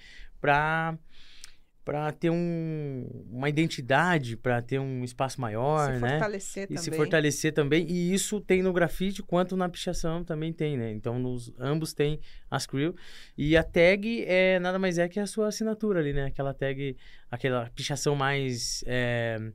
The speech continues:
Speaker 1: como eu posso dizer, mais cursiva, né? Mais desenhada, assim,
Speaker 2: Que é o
Speaker 1: mais
Speaker 2: que vai garantir a identidade daquilo que
Speaker 1: Isso.
Speaker 2: foi formado, né?
Speaker 1: Isso. E, e aproveitando o gancho também...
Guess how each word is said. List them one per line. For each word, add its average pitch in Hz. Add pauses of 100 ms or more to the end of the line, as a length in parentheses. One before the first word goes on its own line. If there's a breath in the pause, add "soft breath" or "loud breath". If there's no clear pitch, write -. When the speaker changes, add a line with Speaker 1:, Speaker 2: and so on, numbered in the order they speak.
(580 loud breath)
Speaker 1:
como 113
eu -
posso 117
dizer, 117
mais 131
cursiva, 143
né? 120
Mais 117
desenhada, 127
assim, 123
Speaker 2:
Que 117
é -
o 117
Speaker 1:
mais 117
Speaker 2:
que 180
vai 190
garantir 202
a -
identidade 202
daquilo 117
que 107
Speaker 1:
Isso. -
Speaker 2:
foi 214
formado, 175
né? 127
Speaker 1:
Isso. -
E, 165
e 139
aproveitando 175
o 143
gancho 156
também... 156